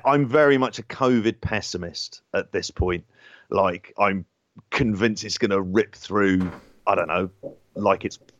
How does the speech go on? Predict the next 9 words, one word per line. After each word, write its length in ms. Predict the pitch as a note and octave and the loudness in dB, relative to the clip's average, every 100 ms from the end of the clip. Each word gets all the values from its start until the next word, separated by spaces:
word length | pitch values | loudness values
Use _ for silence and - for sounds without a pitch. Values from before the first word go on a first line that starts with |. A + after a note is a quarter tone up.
| - | 0
like 180 | G#2 E2 | 0 0
they're 80 | |
fucking 280 | - A2+ A2 | 0 0 2
aliens 640 | G2+ G#2+ G2 E2+ D2+ D2+ | 2 2 2 -2 -6 -6
or 100 | F2+ | -6
something 380 | F2 F#2 F2 F#2+ | -4 -4 -4 -4
<laughs> 120 | F#2 G#2 | 0 0
like 220 | - C3 | 0 -2
that. 340 | C#3 D#3 A2+ | -2 0 0